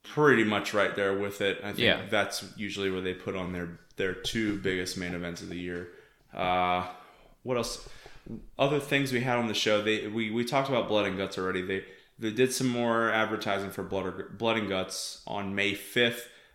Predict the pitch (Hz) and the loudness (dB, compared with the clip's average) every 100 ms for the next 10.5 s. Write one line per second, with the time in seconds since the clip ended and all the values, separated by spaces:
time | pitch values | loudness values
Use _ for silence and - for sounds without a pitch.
0 | _ - 113 120 120 117 120 117 127 120 | _ 0 2 2 2 4 2 2 0 0
1 | 113 - 117 110 107 104 - 107 98 113 | 0 -4 -2 0 0 -4 -4 -6 -2 0
2 | 117 117 - - _ _ - 98 104 98 | 2 0 -6 -20 _ _ -6 -6 -4 -4
3 | 90 - - 104 101 104 107 107 107 107 | -4 -6 -4 -4 0 4 4 4 2 0
4 | 104 101 110 - 104 - 117 113 113 107 | 0 -4 -10 -4 -2 0 -2 0 0 0
5 | 101 101 98 - 98 98 98 92 98 92 | -2 -4 -4 -2 -4 -2 -4 -2 -4 -4
6 | 95 87 90 - 101 95 95 95 95 - | -6 -10 -12 -8 -6 -6 -4 -4 -6 -18
7 | - _ _ _ 92 95 95 92 92 92 | -20 _ _ _ 0 2 2 0 -4 -8
8 | - - _ 101 - - 123 131 131 117 | -16 -20 _ -6 -4 -2 0 2 2 0
9 | 113 110 104 98 101 104 101 98 92 - | 0 2 0 0 -2 -2 -2 -2 -2 -2
10 | - - 92 98 | -4 0 2 0